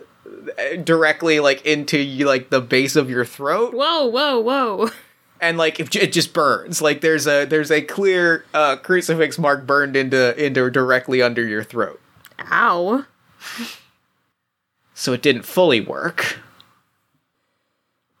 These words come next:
Speaker 2: I'm, I'm really on the edge of my seat to find out what this it is.
Speaker 1: Come inside.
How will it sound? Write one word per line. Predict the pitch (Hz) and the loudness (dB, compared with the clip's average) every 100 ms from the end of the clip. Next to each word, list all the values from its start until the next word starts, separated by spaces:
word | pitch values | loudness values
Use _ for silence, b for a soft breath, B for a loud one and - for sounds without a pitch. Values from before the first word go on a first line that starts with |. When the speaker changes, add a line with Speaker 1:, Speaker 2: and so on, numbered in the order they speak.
| _ | _
Speaker 2:
I'm, | 208 170 175 | -6 -4 -2
I'm | 214 208 | -4 -2
really | 247 254 | 0 0
on | 220 | 0
the | 214 | 0
edge | 233 226 | 0 0
of | 254 | 0
my | 233 220 | 0 0
seat | 214 - 277 240 - | -2 -4 -2 -2 -2
to | 208 | -4
find | - 208 208 | 0 0 2
out | 196 | 0
what | 185 | -2
this | 214 202 - | -2 -4 -4
it | - 226 214 - | 0 0 2 2
is. | 262 220 226 247 - - _ _ _ _ _ _ _ _ _ _ _ _ _ _ _ _ - | 4 4 2 -4 -6 -12 _ _ _ _ _ _ _ _ _ _ _ _ _ _ _ _ -8
Speaker 1:
Come | 143 | -4
inside. | 196 160 120 | -2 0 0